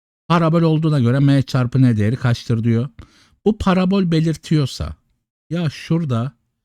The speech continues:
x üzeri üçlü terim var. Bu x üzeri üçlü terim olamaz. X kareli terim olacak ve daha aşağısı ve x kareli terim de kesinlikle olacak. O zaman benim şu katsayım sıfır olacak ki burası kaybolsun.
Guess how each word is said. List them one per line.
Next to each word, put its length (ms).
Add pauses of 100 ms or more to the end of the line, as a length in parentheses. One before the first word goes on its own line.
(480)
x 360
üzeri 480
üçlü 320
terim 360
var. 240 (140)
Bu 160
x 300
üzeri 280
üçlü 420
terim 460
olamaz. 840 (1300)
X 260
kareli 380
terim 280
olacak 460
ve 160
daha 220
aşağısı 520
ve 100 (100)
x 300
kareli 400
terim 320
de 80
kesinlikle 600
olacak. 340
O 100
zaman 340 (460)
benim 280
şu 180
katsayım 580
sıfır 320
olacak 460
ki 140
burası 320
kaybolsun. 640